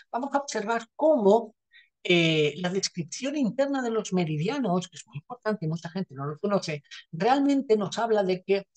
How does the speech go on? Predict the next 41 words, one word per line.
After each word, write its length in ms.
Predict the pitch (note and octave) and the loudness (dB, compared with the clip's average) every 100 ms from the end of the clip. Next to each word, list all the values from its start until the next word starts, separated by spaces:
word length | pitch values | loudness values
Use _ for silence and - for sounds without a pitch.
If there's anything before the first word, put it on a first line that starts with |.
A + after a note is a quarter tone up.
| - _ - | -20 _ -6
el 640 | E3+ D#3+ D3+ D3+ D3 C#3+ | -2 2 2 2 0 0
primer 240 | E3+ G#3 | 2 2
meridiano, 500 | C4+ A#3+ A3+ C4 G#3+ | 2 -2 -2 0 -2
que 100 | - | -2
es 80 | D3 | -6
el 160 | C#3+ C3+ | -6 -8
pulmón, 480 | D#3 D3+ G#3+ F3+ - _ - | -2 2 4 4 0 _ -8
nace 400 | F3+ A3 A3 E3+ | -4 -2 -2 -2
en 60 | |
las 160 | D3+ C3+ | -4 -2
venas 240 | F#3 F3+ | 0 0
mesentéricas 720 | E3+ C3+ C#3+ D3 D#3+ - C#3 | -2 -2 -2 -2 -4 -4 -4
inferiores. 720 | C3+ B2+ B2 A3 G3+ B2+ - _ _ _ - | -2 -2 0 2 0 -2 -8 _ _ _ -4
Claro 200 | C4 D#4+ | 0 0
que 160 | D#4 C4 | 0 -2
nacen 300 | B3+ C#4 C4 | -2 -2 -2
en 80 | |
las 80 | F#3 | -2
venas 180 | G#3 A3+ | -4 -4
mesentéricas 800 | A#3 A3 A3+ _ A#3 A#3 G#3+ - | -6 -8 -12 _ -6 -4 -6 -4
inferiores 500 | F#3+ G3+ G#3 G3 G3 | -4 -2 0 0 -4
que 120 | F3 | -6
tienen 240 | D#3 E3+ | -4 -4
que 80 | E3 | -4
ver 160 | E3 E3+ | -4 -4
con 160 | D#3 | -4
intestino 440 | D3 C#3 - C3 C#3 | -4 -6 -12 -8 -6
delgado 300 | C3 A#2 C#3+ | -6 -4 -4
e 40 | |
intestino 380 | D3 - - C#3 | -4 -8 -10 -2
grueso. 380 | A3+ C4+ - - - - - | 0 0 -4 -12 -20 -20 -4
Venas 220 | A3 C#4 | 0 2
mesentéricas 560 | C4+ C4+ B3 A#3 B3 A3+ | 0 -2 -4 -6 -6 -6
sub-, 180 | - - | -6 -10
inferiores 520 | G#3 A3 A3+ A3+ A3+ | -6 0 2 2 0
se 140 | - D3+ | -4 -6
juntan 360 | G3 G3 G3+ | -6 -4 -4
con 180 | - D3 | -6 -4
venas 200 | C#3+ D3+ | -2 -2
mesentéricas 640 | D#3 D3 C#3+ - - - | -4 -6 -8 -10 -14 -16
superiores, 540 | - D#3 E3+ E3+ D#3 | -12 -2 0 2 0